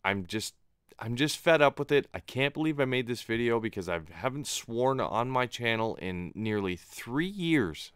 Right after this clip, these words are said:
I've been <laughs> around, uh, which is not long, but, I mean, shit, I have not sworn on a video yet.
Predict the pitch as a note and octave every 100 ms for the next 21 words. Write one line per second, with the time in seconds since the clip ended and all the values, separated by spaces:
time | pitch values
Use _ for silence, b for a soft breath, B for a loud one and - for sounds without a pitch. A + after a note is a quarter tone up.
0 | - F#2 F#2 F#2 F#2 F#2+ G#2 A2 G2 B
1 | B B B B B F#2+ G2 F2 A#2 E3
2 | A#3+ G#3+ A#2+ C3 F2 D#2 F2 F#2+ - -
3 | A#2 A2+ A2 - - - C3+ - - G2+
4 | A2 G#2+ G2 G#2 A2 A#2 - - G#2 G2+
5 | G2 F#2+ G2 F2+ G2 G2 F2 F#2 F2+ F2
6 | F2 E2+ - b b b b b b -
7 | F2+ E2+ D2